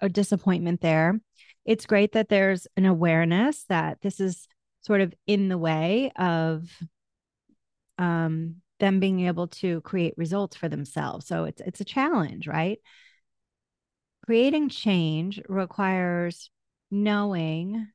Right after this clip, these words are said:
where your habits are at and the limitations of where you're able to perform in terms of your thinking and your actions to make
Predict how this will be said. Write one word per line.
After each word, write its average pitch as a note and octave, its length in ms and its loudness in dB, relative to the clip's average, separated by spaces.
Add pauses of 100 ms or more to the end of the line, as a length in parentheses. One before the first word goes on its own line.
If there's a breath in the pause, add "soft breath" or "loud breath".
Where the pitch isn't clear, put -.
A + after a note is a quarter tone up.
(120)
where G#3 300 0
your A#3 180 -2
habits F#3+ 460 -4
are F3 160 -6
at D3+ 440 -4
and F3 160 -4
the F3 80 -2
limitations F#3+ 1300 -2
of D#3+ 480 0 (800)
where G#3+ 280 2
you're A3+ 280 0
able F#3+ 320 0
to F3+ 240 -6
perform F3 840 -2
in F3+ 120 -4
terms F3 380 -2
of D#3 120 -2
your E3+ 160 -2
thinking A#3 800 -2
and F3 180 -4
your D#3+ 220 -4
actions F3 800 -2
to - 180 -6
make G3 600 0